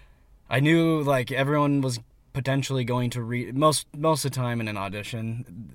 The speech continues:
however the script kinda reads, whatever the flow of the scene is,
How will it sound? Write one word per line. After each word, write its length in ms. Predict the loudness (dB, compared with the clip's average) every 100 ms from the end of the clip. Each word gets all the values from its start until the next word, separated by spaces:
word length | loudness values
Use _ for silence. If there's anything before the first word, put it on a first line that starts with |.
| -10
however 400 | 0 4 4 4
the 100 | 0
script 400 | -2 2 0 2
kinda 220 | -2 0
reads, 340 | 0 0 -2 -2
whatever 240 | -2 -2
the 100 | -4
flow 320 | -8 -4 -2 -2
of 100 | -4
the 80 |
scene 340 | -6 -4 -2 -2
is, 480 | -2 -4 -6 -8